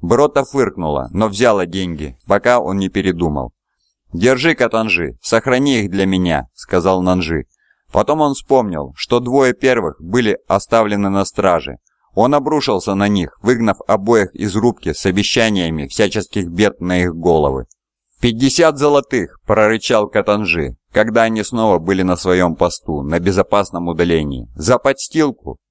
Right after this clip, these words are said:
Он с отвращением поморщился. «Парень, кого-то ждет королевское разочарование». Матара ухмыльнулся, зная, что на сей раз он значительно ближе к истине. Затем они расхохотались.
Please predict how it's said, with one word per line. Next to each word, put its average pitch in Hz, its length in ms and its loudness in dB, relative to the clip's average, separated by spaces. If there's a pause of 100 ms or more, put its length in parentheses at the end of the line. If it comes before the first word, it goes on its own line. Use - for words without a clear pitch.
(100)
Он 110 160 0
с - 80 -2
отвращением 104 720 0
поморщился. 82 840 -2 (380)
«Парень, 110 420 2 (200)
кого-то 135 360 2
ждет 117 340 -2
королевское 113 680 2
разочарование». 98 960 0 (400)
Матара 131 520 2
ухмыльнулся, 113 920 0
зная, 113 420 2
что 113 220 -4
на 117 120 0
сей 117 280 2
раз 76 340 -2
он 107 200 0
значительно 98 600 -2
ближе 98 360 0
к - 100 -10
истине. 76 500 -4 (320)
Затем 127 540 -2
они 104 260 0
расхохотались. 95 880 -2